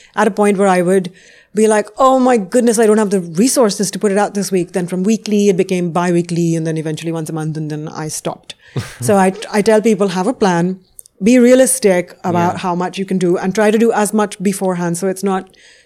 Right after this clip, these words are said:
Speaker 1: time constrained and, and not timely. So it's, it's not like,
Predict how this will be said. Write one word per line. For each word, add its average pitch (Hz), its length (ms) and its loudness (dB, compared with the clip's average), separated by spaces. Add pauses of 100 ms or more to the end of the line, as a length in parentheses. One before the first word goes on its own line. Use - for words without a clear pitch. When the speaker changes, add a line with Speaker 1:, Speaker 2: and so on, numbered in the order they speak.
(100)
Speaker 1:
time 202 380 2
constrained 185 840 0 (400)
and, 196 420 -2
and 220 140 2
not 240 200 0
timely. 233 400 2
So 202 180 -2
it's, - 200 -8 (300)
it's 208 160 -6
not 208 340 0
like, 175 240 -4